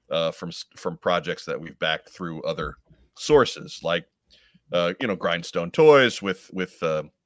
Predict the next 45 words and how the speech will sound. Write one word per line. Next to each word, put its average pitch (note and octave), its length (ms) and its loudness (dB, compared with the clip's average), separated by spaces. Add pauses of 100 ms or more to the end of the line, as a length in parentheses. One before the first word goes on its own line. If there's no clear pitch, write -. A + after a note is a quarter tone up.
(160)
Call F#2+ 160 2
Sign E2+ 180 -4
Longbow, A#2 500 4 (440)
uh, D2+ 180 -2
with, E2 180 -8
with E2+ 200 -8
Carson A2+ 520 2
and E2+ 300 -4
the, D#2 300 -4
the D#2 180 -8
Operation E2+ 420 -6
Recall A2+ 360 2
project G2 420 2
with G#2+ 100 -10
Heavy G2+ 240 -2
Armor A#2+ 240 0
Toys A#2+ 420 0
that D#2 120 -8
we, E2+ 220 -8
we E2+ 80 -8
had F2+ 180 0
on F2+ 180 -2 (480)
earlier G2+ 360 -2
in F2+ 40 -2
the F2 60 -6
show. A2+ 260 4
And, A#2+ 240 2
and B2+ 220 0
they're D#3 180 8
not D3+ 220 6
the B2 100 0
only C3 220 2
ones A2 240 -2
by G#2 160 4
any A2 140 0
stretch. F2+ 320 -6
There's G2 160 -8
lots G#2 240 0
of F#2 80 -6
them D#2+ 100 -12
out F2+ 220 -2
there. D#2 160 -8 (680)
Um, G#2 300 4 (840)
but, B2+ 320 4
um, A2 380 6